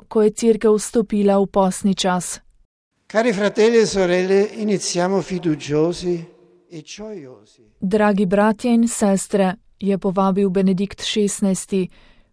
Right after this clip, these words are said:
Speaker 1: pot postnega časa začnimo z zaupanjem in veseljem. Do velike noči nas loči štirideset dni. Ta močni čas liturgičnega leta je ugoden čas, ki nam je podarjen,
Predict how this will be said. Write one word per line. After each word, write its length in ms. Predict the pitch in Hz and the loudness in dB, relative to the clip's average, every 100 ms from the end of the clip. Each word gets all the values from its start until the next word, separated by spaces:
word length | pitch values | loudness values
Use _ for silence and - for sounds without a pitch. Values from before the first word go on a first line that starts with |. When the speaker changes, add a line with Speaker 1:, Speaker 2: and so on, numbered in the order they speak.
| _ | _
Speaker 1:
pot 340 | - 226 233 - | 0 4 4 0
postnega 600 | - 190 190 - 196 190 | 0 2 2 0 0 0
časa 560 | 180 208 202 208 233 208 | 0 2 2 2 0 0
začnimo 640 | 208 202 208 - 262 262 220 | 0 0 0 0 -2 0 0
z 40 | |
zaupanjem 800 | 175 196 202 226 254 233 233 214 226 | 2 2 2 0 0 2 4 2 0
in 160 | 233 | 0
veseljem. 720 | 226 233 - 214 190 185 180 180 _ _ _ _ | 0 -2 0 2 2 2 -2 -6 _ _ _ _
Do 180 | 190 196 | 0 0
velike 460 | 190 226 214 208 190 | 2 2 2 2 2
noči 360 | 190 - 240 | 0 -2 -4
nas 280 | 240 240 - | -2 -2 0
loči 520 | 208 196 196 233 214 | 0 0 0 -2 -2
štirideset 720 | 202 - 254 202 190 180 196 180 | -2 -4 0 0 0 -2 -2 0
dni. 300 | 185 185 175 _ _ _ _ _ _ _ _ | 2 2 -2 _ _ _ _ _ _ _ _
Ta 180 | 202 | 0
močni 520 | 196 214 240 - 202 190 | 2 2 0 2 2 2
čas 440 | 214 202 220 - | 2 2 2 0
liturgičnega 840 | 196 185 196 185 196 - 196 190 | -4 2 0 2 -2 0 0 2
leta 400 | 190 202 220 226 | 2 2 0 0
je 260 | 214 202 196 | 2 2 2
ugoden 560 | 202 190 220 233 202 185 | 0 0 2 2 2 2
čas, 420 | 202 196 214 - | 0 0 0 -4
ki 160 | - | -2
nam 200 | 190 190 | 0 0
je 120 | 185 185 | 0 0
podarjen, 680 | 190 185 190 190 202 214 | -2 -2 -2 0 0 0